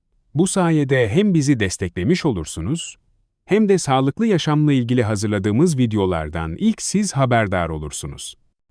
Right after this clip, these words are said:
Bu videoda sizlere gece idrara çıkma sorununu azaltmak için uygulayabileceğiniz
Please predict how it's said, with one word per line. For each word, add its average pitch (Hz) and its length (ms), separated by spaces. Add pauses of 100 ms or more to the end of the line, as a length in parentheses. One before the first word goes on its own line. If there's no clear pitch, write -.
(100)
Bu 131 180
videoda 82 380
sizlere 87 640 (260)
gece 123 300
idrara 107 440
çıkma 185 340
sorununu 147 520
azaltmak 98 600
için 131 220
uygulayabileceğiniz 92 1300